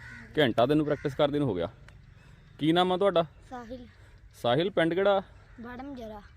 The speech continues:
Speaker 1: ਓਕੇ, ਬਾੜਮ ਜਰੇ ਤੋਂ ਆ, ਠੀਕ ਆ। ਤੇ ਕਿੰਨਾ ਕੁ ਚਿਰ ਕਰ ਲੈਂਦੇ ਆ ਪ੍ਰੈਕਟਿਸ ਰੋਜ਼? ਕਿੰਨੇ
Speaker 2: ਅੱਧਾ
Speaker 1: ਘੰਟੇ?
Speaker 2: ਘੰਟਾ।
Speaker 1: ਅੱਧਾ ਘੰਟਾ ਕਰਦੇ ਆ ਨਾ, ਪਹਿਲਾਂ ਫਿਰ ਰੈਡੀ ਹੋਣ ਨੂੰ ਵੀ ਥੋੜ੍ਹਾ ਲੱਗ ਜਾਂਦੇ ਆ ਨਾ ਟਾਈਮ।
Speaker 2: ਹਾਂਜੀ।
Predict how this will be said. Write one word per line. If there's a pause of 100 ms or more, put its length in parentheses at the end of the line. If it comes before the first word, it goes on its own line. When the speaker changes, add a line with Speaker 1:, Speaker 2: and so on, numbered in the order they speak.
(120)
Speaker 1:
ਓਕੇ, (120)
ਬਾੜਮ
ਜਰੇ
ਤੋਂ
ਆ, (220)
ਠੀਕ
ਆ। (720)
ਤੇ
ਕਿੰਨਾ
ਕੁ
ਚਿਰ
ਕਰ
ਲੈਂਦੇ
ਆ
ਪ੍ਰੈਕਟਿਸ (140)
ਰੋਜ਼? (1500)
ਕਿੰਨੇ
Speaker 2:
ਅੱਧਾ
Speaker 1:
ਘੰਟੇ?
Speaker 2:
ਘੰਟਾ। (380)
Speaker 1:
ਅੱਧਾ
ਘੰਟਾ
ਕਰਦੇ
ਆ
ਨਾ, (120)
ਪਹਿਲਾਂ
ਫਿਰ
ਰੈਡੀ
ਹੋਣ
ਨੂੰ
ਵੀ
ਥੋੜ੍ਹਾ
ਲੱਗ
ਜਾਂਦੇ
ਆ
ਨਾ
ਟਾਈਮ। (320)
Speaker 2:
ਹਾਂਜੀ।